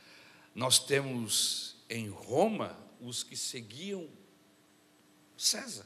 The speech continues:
os seguidores de César. E assim, cada líder, cada grupo,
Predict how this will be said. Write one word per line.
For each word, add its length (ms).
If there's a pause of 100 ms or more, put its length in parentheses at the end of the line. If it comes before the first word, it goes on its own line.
(300)
os 140
seguidores 480
de 60
César. 440 (880)
E 100
assim, 360
cada 280
líder, 360
cada 260
grupo, 500